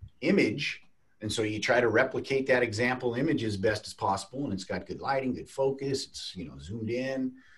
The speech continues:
all that kind of best practices in the picture, uh, recreate that, and, uh, you're pretty much done, right? Move on to the next topic. Uh, because one of the big time-saving fun-, features that, that we have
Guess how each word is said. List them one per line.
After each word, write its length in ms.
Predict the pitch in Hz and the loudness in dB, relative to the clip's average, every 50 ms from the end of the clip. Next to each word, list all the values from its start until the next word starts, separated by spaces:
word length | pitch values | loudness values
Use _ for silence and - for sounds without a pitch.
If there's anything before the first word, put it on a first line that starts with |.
| - - - _ - | -20 -20 -20 _ -6
all 140 | 101 104 104 | -4 0 2
that 240 | 107 110 110 110 | 2 2 0 0
kind 240 | - - 120 120 113 | -4 -4 -4 -4 -2
of 260 | 110 104 92 95 - - | -2 -4 -4 -6 -6 -2
best 220 | 110 113 113 - - | -2 -2 -2 -2 0
practices 560 | - 120 113 120 - - - - 117 104 101 | 0 0 0 -2 -4 -6 -8 -6 -4 -4 -4
in 100 | 113 104 | -2 -2
the 60 | 98 | -4
picture, 600 | 95 - - - 104 - - 101 90 90 90 - - _ _ _ _ - - - | -4 -6 -8 -8 -6 -6 -6 -4 -4 -4 -6 -8 -12 _ _ _ _ -20 -12 -6
uh, 180 | 98 104 104 104 | -4 -2 0 0
recreate 440 | 104 120 131 131 - 143 143 139 135 139 | 0 0 0 0 2 4 4 4 4 4
that, 220 | 151 190 202 165 | 4 4 4 4
and, 340 | 135 120 110 113 - - - | 4 2 0 -2 -4 -6 -8
uh, 380 | 117 113 113 107 107 101 98 95 90 85 - 71 - _ _ _ - | -6 -4 -4 -4 -4 -4 -6 -6 -8 -10 -10 -12 -14 _ _ _ -14
you're 140 | - - | -12 -6
pretty 180 | - - 160 165 | -2 0 2 2
much 260 | 160 165 151 131 127 | 2 2 2 2 0
done, 400 | 117 - - - 92 87 82 - - _ _ | 2 2 2 2 0 -2 -6 -10 -14 _ _
right? 240 | - 107 135 139 127 | -4 -2 -2 -2 -2
Move 160 | 120 120 123 | -2 0 0
on 120 | 139 139 | 2 2
to 40 | 135 | 2
the 80 | 131 135 | 2 2
next 220 | 131 131 - - | 0 0 -2 -2
topic. 480 | - 143 151 175 - - 92 - - - - - - - - _ _ - | 0 0 0 0 0 -2 -6 -6 -10 -18 -20 -20 -20 -20 -20 _ _ -4
Uh, 280 | 107 110 107 104 104 104 | 0 2 2 2 2 0
because 520 | 95 104 113 - - 135 123 117 110 101 | -2 -6 -8 0 4 6 6 6 4 2
one 160 | 110 127 151 | 0 2 4
of 80 | 180 180 | 4 6
the 60 | 170 | 6
big 200 | 156 165 160 - | 6 6 4 2
time-saving 720 | - - 156 170 214 233 - - - 151 135 120 110 107 98 | 2 0 2 2 2 0 0 0 2 2 2 2 0 -4 -4
fun-, 300 | - - 120 113 107 110 - | -6 -6 -6 -6 -6 -6 -10
features 560 | - - 110 107 95 - 104 101 95 92 92 | -10 -8 -6 -6 -4 -4 -4 -4 -4 -2 -2
that, 240 | 107 101 98 92 92 - - - | 0 0 0 -2 -4 -8 -12 -8
that 200 | 95 98 92 - | -6 -6 -6 -6
we 140 | 98 101 95 | -6 -8 -8
have 560 | 92 95 104 107 110 107 104 101 101 98 - | -6 -6 -6 -4 -2 0 0 0 -2 -6 -10